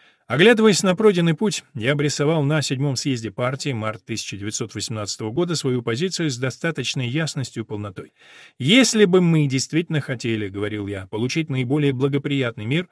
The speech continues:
мы должны были бы согласиться на него ещё в ноябре. Но никто, кроме Зиновьева, не поднимал голоса за это. Мы все стояли за агитацию,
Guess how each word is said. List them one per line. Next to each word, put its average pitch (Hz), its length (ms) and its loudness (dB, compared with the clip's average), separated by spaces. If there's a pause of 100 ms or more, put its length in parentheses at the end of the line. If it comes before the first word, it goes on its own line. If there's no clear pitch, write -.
(300)
мы 170 140 2
должны 170 400 4
были 170 220 2
бы 156 140 2
согласиться 147 760 0
на 170 80 0
него 143 320 0
ещё 147 320 -2
в 139 80 -6
ноябре. 151 460 -2 (280)
Но 170 220 2
никто, 196 560 4
кроме 151 320 0
Зиновьева, 143 540 0
не 160 180 0
поднимал 143 480 0
голоса 131 400 0
за 143 160 0
это. 107 320 -6 (140)
Мы 156 140 4
все 180 220 4
стояли 165 480 2
за 139 200 2
агитацию, 127 720 -2